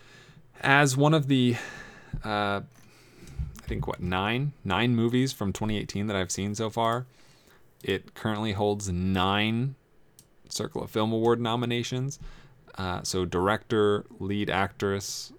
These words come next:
or lead actor for Gugu Mbatha-Raw, screenplay, tactile special effects,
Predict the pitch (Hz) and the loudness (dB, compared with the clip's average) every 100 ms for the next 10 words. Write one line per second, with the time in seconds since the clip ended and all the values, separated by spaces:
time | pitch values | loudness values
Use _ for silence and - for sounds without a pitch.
0 | - - 92 98 107 107 - 92 98 - | -8 -4 -2 0 2 2 2 4 2 2
1 | 113 107 107 - 87 87 104 92 92 85 | 0 0 0 -4 -6 -4 -4 -4 -4 -2
2 | 87 87 101 92 104 104 101 - 101 95 | -4 -4 -8 0 4 4 4 -2 -4 -2
3 | 92 - 98 95 92 95 - - - - | -2 -2 -2 0 0 -2 -6 -18 -6 -2
4 | 92 - 90 90 - 90 - 92 85 - | -2 -2 -4 -4 -2 -2 -2 -4 -6 -4
5 | 90 87 - | -2 -2 -6